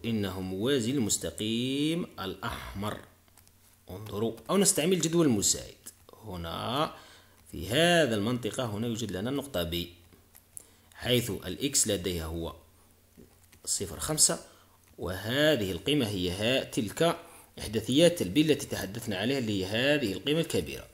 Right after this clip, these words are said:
الآن لاحظوا معي نقطة نقطة أبنائي كي تتعلموا. لاحظوا، نأتي الآن للإجابة على هذا السؤال. هذا المستقيم ها هو،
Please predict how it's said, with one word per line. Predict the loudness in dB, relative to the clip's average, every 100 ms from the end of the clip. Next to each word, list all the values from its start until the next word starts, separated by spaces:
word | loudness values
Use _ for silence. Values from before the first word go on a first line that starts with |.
| _ _ -20 -20 -20 -20 -20 -6
الآن | 6 12 12 12 8 -4 -20 _ _ _ _ _ _ -18 -8 2
لاحظوا | 4 4 4
معي | 4 6
نقطة | 4 2 0
نقطة | 0 -2 -4
أبنائي | 0 0
كي | 0 -4
تتعلموا. | -4 -6 -4 -4 -4 -8 -10 -16 _ _ _ _ _ -6
لاحظوا، | -4 -4 -6 -10 -16 -20 -20 -2
نأتي | 6 8 8
الآن | 4 4 6 8 6 4 -6 -20 -20 _ _ _ _ -20 -20 _ _ -20 -20 -20 _ _ -4
للإجابة | 2 4 6 6 4 4 6 6
على | 8 6
هذا | 6
السؤال. | 4 0 -2
هذا | 2 6 8 6
المستقيم | 4 2 0 -2 -2 -2 -2
ها | 0 2 2 2
هو، | 0 -2 -2